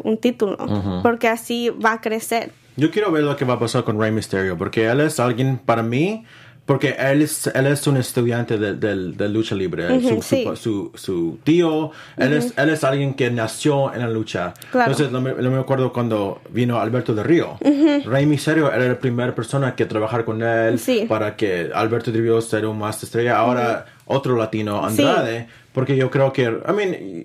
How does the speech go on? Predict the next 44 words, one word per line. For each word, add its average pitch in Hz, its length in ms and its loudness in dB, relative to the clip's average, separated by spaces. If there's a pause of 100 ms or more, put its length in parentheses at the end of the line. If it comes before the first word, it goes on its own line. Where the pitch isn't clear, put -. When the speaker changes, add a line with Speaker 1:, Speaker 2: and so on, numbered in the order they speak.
(120)
Speaker 2:
yo 185 180 4
sé 185 160 -2
que - 80 -2
Rey 135 140 0
está 123 200 -2
bien. 95 400 -4
I 110 60 -4
mean, 113 160 -2
Speaker 1:
Sí, 208 260 2
claro. 196 300 2
Speaker 2:
you 113 60 -6
know, 110 240 -6
él, 127 360 0
él 143 80 2
está, 127 240 0
él 135 140 2
va 123 40 4
a - 20 4
estar 104 180 -2
bien, 117 300 0 (240)
pero 123 180 2
para 120 160 0
mí, 139 220 2
yo 127 180 2
veo 139 220 4
a 120 80 2
él 131 360 2
y 98 80 -2
dijo, 113 380 -2 (160)
"Mira, 98 260 0
Andrade, 113 680 0
yo, 120 340 -2
yo 135 220 0
creo 139 220 2
que 135 80 0
él 120 220 2
va 113 60 2
a 110 40 0
ser 107 360 -2
el 110 160 0
próximo 117 460 -2
latino 107 420 -2
estrella". 226 320 2
Speaker 1:
Claro. 196 240 -4